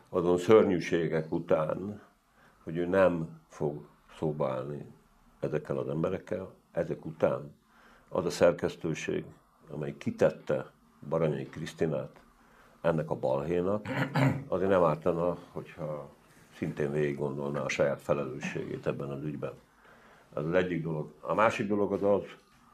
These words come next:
hogy, ö, az emberi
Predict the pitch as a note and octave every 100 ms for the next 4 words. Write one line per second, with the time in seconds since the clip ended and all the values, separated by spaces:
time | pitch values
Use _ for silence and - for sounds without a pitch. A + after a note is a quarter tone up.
0 | - - - - - F2+ E2+ E2+ F2 F2
1 | F2 F2 E2+ E2+ - - C2+ B1+ - -
2 | E2 G2+ G#2 F#2+ F2+ F2 F2